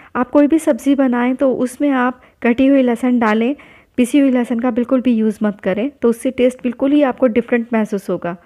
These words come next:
और हरी मिर्च और अदरक डालेंगे। अदरक मैं थोड़ा सा ज़्यादा डाल रही हूँ, क्योंकि हमारे यहाँ अदरक ज़्यादा खाया जाता है और वैसे तो ठंड में अदरक ज़्यादा यूज़ करना चाहिए। तो इन सब चीज़ों की क्वांटिटी आप अपने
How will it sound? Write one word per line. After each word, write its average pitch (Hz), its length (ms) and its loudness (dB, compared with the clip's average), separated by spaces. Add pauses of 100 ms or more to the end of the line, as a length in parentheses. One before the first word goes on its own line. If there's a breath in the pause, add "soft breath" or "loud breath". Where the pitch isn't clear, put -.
(1040 soft breath)
और 208 200 -4
हरी 240 240 2
मिर्च 302 340 0
और 240 140 2
अदरक 254 400 -2
डालेंगे। 254 340 0
अदरक 262 340 0
मैं 262 100 0
थोड़ा 226 200 0
सा 240 140 -2
ज़्यादा 220 280 0
डाल 226 220 0
रही 233 100 0
हूँ, 247 80 -2
क्योंकि 240 220 -4 (520 loud breath)
हमारे 220 280 2
यहाँ 220 140 2
अदरक 226 180 0
ज़्यादा 226 280 0
खाया 233 240 0
जाता 220 260 0
है 240 60 -2
और 240 100 0
वैसे 208 220 0
तो 240 180 -2
ठंड 214 280 -2
में 226 80 2
अदरक 220 220 -2
ज़्यादा 208 340 0 (300 loud breath)
यूज़ 208 200 -2
करना 220 300 0
चाहिए। 226 360 -2 (680 loud breath)
तो 294 180 4
इन 294 240 2
सब 330 260 -2
चीज़ों 311 280 2
की 339 100 0
क्वांटिटी 277 580 0
आप 240 380 -2
अपने 247 400 -2